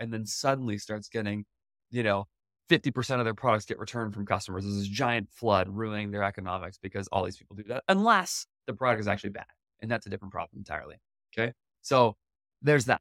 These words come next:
So validation and guarantee, just tack those things on there together, show them on the screen visually when you do it. If you're talking about how many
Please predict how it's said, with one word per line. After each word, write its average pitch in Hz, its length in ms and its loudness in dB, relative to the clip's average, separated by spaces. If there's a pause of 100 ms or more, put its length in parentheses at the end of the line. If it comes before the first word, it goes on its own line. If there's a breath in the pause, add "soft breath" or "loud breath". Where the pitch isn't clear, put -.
(140)
So 127 160 0
validation 143 540 6
and 123 100 -2
guarantee, 117 560 -4
just 113 220 -16
tack 139 260 -4
those 143 160 -8
things 127 180 -8
on 123 140 -4
there 117 100 -6
together, 131 440 -2
show 127 360 4
them 147 200 0
on 139 100 0
the 127 60 -4
screen 135 340 -6
visually 117 400 -2
when 123 180 -8
you 117 120 -6
do 113 240 -2
it. 127 160 -4 (260)
If 110 140 -6
you're 104 100 0
talking 131 380 0
about 131 100 4
how 131 80 0
many 127 180 0